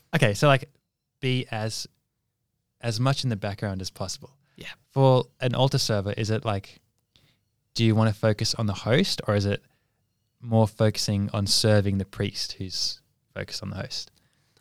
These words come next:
Speaker 2: At the beginning, you'll be really focused on serving the priest just because you're, you know, you're learning,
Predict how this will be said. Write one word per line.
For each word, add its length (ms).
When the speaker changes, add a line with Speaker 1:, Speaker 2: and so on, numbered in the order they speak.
Speaker 2:
At 80
the 60
beginning, 460
you'll 140
be 120
really 220
focused 480
on 80
serving 300
the 80
priest 420
just 320
because 260
you're, 80
you 80
know, 140
you're 180
learning, 480